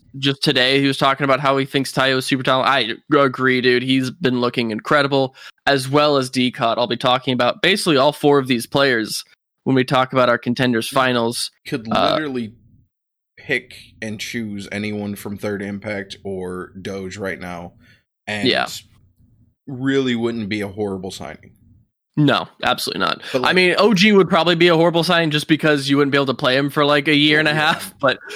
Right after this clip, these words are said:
Speaker 2: I think he
Speaker 1: That's
Speaker 2: still
Speaker 1: a,
Speaker 2: deserves to get
Speaker 1: that's a
Speaker 2: paid, dude. I don't
Speaker 1: technicality.
Speaker 2: <laughs>
Speaker 1: That's, that's
Speaker 2: Yeah.
Speaker 1: a technicality. Um,
Speaker 2: Yeah.
Speaker 1: but, like, and we have heard in the past that Kevster has been offered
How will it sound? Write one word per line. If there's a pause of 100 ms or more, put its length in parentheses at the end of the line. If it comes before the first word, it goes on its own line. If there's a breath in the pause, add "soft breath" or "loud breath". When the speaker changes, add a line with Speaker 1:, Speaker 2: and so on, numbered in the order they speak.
(240 loud breath)
Speaker 2:
I
think
he
Speaker 1:
That's
Speaker 2:
still
Speaker 1:
a,
Speaker 2:
deserves
to
get
Speaker 1:
that's
a
Speaker 2:
paid,
dude.
I
don't
Speaker 1:
technicality.
Speaker 2:
<laughs>
Speaker 1:
That's,
that's
Speaker 2:
Yeah.
Speaker 1:
a
technicality. (420 loud breath)
Um,
Speaker 2:
Yeah. (100)
Speaker 1:
but,
like, (320 soft breath)
and
we
have
heard
in
the
past
that
Kevster
has
been
offered